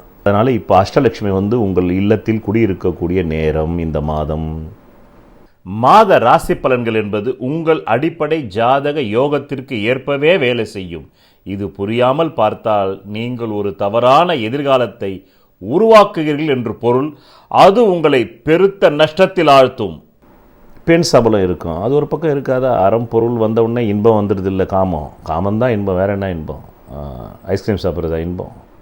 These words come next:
காம இன்பம் தான் உண்மையான இன்பம். ம். மத்ததெல்லாம் வந்து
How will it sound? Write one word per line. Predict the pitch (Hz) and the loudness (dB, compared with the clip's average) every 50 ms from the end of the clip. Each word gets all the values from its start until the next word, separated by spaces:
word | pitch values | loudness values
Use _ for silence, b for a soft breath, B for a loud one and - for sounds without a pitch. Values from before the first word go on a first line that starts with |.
| - - - - | -20 -20 -20 -20
காம | - - - 92 104 120 120 | -12 -8 -6 -6 -4 -4 -4
இன்பம் | 110 107 107 104 101 113 | -4 -4 -4 -6 -6 -6
தான் | 139 143 | -8 -8
உண்மையான | 135 104 98 101 104 107 107 95 | -8 -6 -6 -6 -6 -6 -6 -6
இன்பம். | 87 82 76 - 78 - - - - _ - - _ - | -6 -8 -8 -12 -14 -16 -20 -20 -20 _ -20 -20 _ -20
ம். | - 67 67 62 57 50 - - - B B B B B B B B B B B B B - - - _ - | -18 -18 -16 -18 -18 -20 -20 -20 -20 B B B B B B B B B B B B B -20 -20 -20 _ -6
மத்ததெல்லாம் | 107 110 - 120 113 120 120 131 135 123 | -6 -2 -2 0 0 2 2 2 2 2
வந்து | 110 104 101 98 113 117 104 95 87 80 80 | 2 0 -2 -2 -2 0 0 0 -2 -2 -4